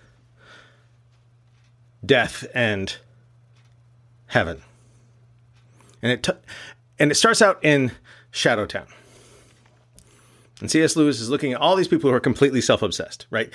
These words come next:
They don't have any relationship with any of the people around them. They're all in these houses, all in this town. But they don't see anybody but themselves. And every once in a while, they have this tiny inkling of awareness of something outside themselves,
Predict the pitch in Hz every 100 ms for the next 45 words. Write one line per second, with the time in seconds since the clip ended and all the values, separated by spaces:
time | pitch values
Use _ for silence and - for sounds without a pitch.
0 | - - 151 180 202 202 196 196 190 180
1 | 135 139 185 240 240 208 208 208 208 185
2 | 127 131 151 208 202 190 185 170 151 156
3 | 165 165 156 - 101 57 - _ _ -
4 | _ _ _ _ _ _ - 151 160 185
5 | 208 - - 202 185 233 214 202 180 -
6 | 170 147 - - - _ _ _ _ _
7 | _ _ _ _ _ _ _ _ _ _
8 | _ _ _ _ - 185 262 320 294 247
9 | 208 196 185 185 - _ _ _ _ _
10 | _ 143 151 160 165 165 - - - -
11 | - 254 349 370 294 247 247 220 196 180
12 | 180 143 - - - - 139 - 208 196
13 | 165 - 160 156 147 131 117